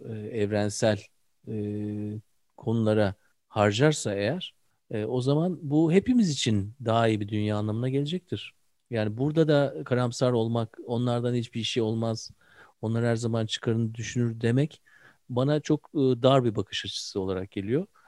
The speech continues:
E, kanalize ettiğin, e, güçlerini, e, odaklandığın, dedik yani zaman en, en büyük sınır.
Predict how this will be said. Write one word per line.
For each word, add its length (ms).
E, 580
kanalize 400
ettiğin, 520
e, 80
güçlerini, 640
e, 460
odaklandığın, 920
dedik 360
yani 240
zaman 380
en, 260
en 260
büyük 200
sınır. 400